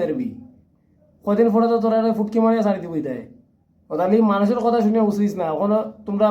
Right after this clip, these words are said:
বাংলাদেশের মিয়া সকল ধরে এখনো সুধরি যাও, বহুত টাইম আছে এখন। তাহলে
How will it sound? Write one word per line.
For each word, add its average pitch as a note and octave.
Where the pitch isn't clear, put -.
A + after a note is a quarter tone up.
বাংলাদেশের G3+
মিয়া G3
সকল G3+
ধরে G3+
এখনো F#3+
সুধরি F3+
যাও, C3
বহুত E3
টাইম F3
আছে D3
এখন। A#2+
তাহলে E3